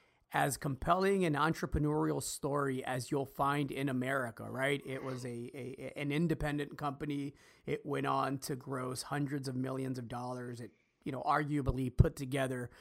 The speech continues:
you know, some of the, the, the, the most prolific talent of the nineties, whether it was on the production side with Doctor Dre, who is now a billionaire and left for the same reasons you cited, right? The, the, the, the violence and, and, and the culture that surrounded that record label. But,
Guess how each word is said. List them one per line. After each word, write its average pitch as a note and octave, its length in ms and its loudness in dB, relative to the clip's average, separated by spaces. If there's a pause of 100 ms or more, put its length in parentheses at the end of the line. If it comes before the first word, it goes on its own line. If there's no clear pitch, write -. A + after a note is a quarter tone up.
(200)
you E3+ 80 0
know, C#3+ 240 2
some D#3 320 -2
of D3 80 0
the, C3+ 160 -2
the, C3+ 160 -4
the, C#3 160 -4
the C3+ 80 -4
most C3+ 220 -4
prolific C#3 400 -4
talent C#3 340 0
of B2+ 100 -6
the C3 60 -4
nineties, B2+ 540 -2
whether B2+ 240 -2
it C3+ 80 -4
was C3+ 140 -2
on C3 100 2
the B2 40 -2
production C3+ 480 -2
side C3 220 -2
with A#2+ 160 -4
Doctor C3 320 0
Dre, C3 360 -2
who C3+ 340 -4 (260)
is D#3+ 140 4
now D#3 160 8
a - 20 6
billionaire C3+ 720 0
and C#3+ 180 2
left D3 240 4
for - 160 -2
the C#3 120 0
same D3 240 0
reasons B2+ 420 -2
you D#3+ 100 4
cited, A#2+ 460 -2
right? C#3 320 -2
The, C3+ 160 -2
the, B2+ 220 -6
the, B2 280 -6 (360)
the D#3+ 40 0
violence C#3 540 4
and, C3 140 0
and, C3 180 -2
and C3+ 160 0
the B2+ 60 0
culture D3 380 -2
that B2 120 -8
surrounded C3 400 -2
that B2 160 -6
record C#3+ 320 -2
label. B2 320 -4
But, C3 260 -2